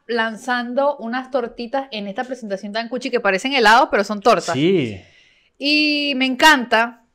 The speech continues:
Speaker 1: que ella siga confiando en nosotros y nosotros en ellas. Así que hoy nuestro piqueíto, nuestro dulcito de la noche
Speaker 2: Mea
Speaker 1: son unas
Speaker 2: culpa.
Speaker 1: tortitas de Mea Culpa y como evidentemente Dieguito siempre está comiendo
Speaker 2: Qué bonita
Speaker 1: detrás de la
Speaker 2: presentación.
Speaker 1: cámara,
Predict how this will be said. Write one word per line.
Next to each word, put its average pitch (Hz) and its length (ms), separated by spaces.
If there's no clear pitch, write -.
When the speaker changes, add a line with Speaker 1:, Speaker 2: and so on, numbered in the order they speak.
Speaker 1:
que 226 220
ella 233 160
siga 269 200
confiando 262 420
en 262 60
nosotros 269 400
y 262 40
nosotros 226 340
en 269 120
ellas. 233 520
Así 196 220
que 220 200
hoy 294 440
nuestro 214 360
piqueíto, 214 600
nuestro 220 320
dulcito 190 360
de 240 80
la 233 120
noche 302 280
Speaker 2:
Mea 254 180
Speaker 1:
son 214 160
unas - 240
Speaker 2:
culpa. - 140
Speaker 1:
tortitas 233 400
de 330 260
Mea 277 300
Culpa 285 460
y 311 360
como 240 240
evidentemente 247 580
Dieguito 247 400
siempre 269 220
está 269 160
comiendo 254 580
Speaker 2:
Qué 160 60
bonita 208 260
Speaker 1:
detrás - 160
de - 60
la 196 80
Speaker 2:
presentación. 254 320
Speaker 1:
cámara, 269 360